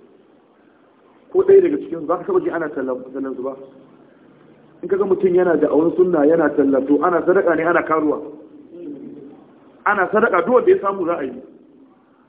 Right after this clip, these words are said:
In sunnan ta samu za a yi. In bid'an ta samu za a yi. Wayannan su ne ƴan sururiya. Ana sadaka, ana karuwa. In ma ka bani kuɗi ko ka zo ka yi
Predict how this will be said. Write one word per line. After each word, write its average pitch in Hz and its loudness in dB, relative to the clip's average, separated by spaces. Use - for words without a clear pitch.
In 226 -8
sunnan 226 0
ta 214 0
samu 196 0
za 214 4
a 156 -6
yi. 131 -6
In 220 -2
bid'an 220 -4
ta 214 2
samu 180 2
za 180 2
a 180 4
yi. 170 6
Wayannan 208 0
su 208 -6
ne 196 0
ƴan 196 -2
sururiya. 165 -2
Ana 175 -4
sadaka, 196 2
ana 165 -2
karuwa. 139 -2
In 190 -4
ma 190 -2
ka 165 2
bani 175 2
kuɗi 202 -4
ko 170 -4
ka 180 0
zo 175 4
ka 170 -4
yi 156 0